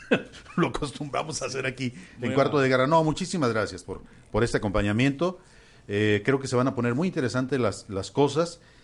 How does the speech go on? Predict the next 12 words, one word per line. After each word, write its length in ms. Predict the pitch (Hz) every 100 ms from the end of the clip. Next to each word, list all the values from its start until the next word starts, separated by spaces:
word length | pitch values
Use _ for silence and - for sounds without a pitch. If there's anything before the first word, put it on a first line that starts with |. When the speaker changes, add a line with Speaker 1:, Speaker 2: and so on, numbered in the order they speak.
| - - - _ -
Speaker 1:
No 340 | 127 131 160 196
tuvimos 360 | 170 170 175
oportunidad 600 | 147 131 117 127 131 143 156
de 80 | 151
platicar 540 | 123 107 120 185 -
qué 60 | 151
está 180 | -
sucediendo 600 | 151 147 - 120 139 143 123
al 80 |
interior 400 | 110 110 117 123
de 80 | 131
Morena, 480 | 143 147 143 143 143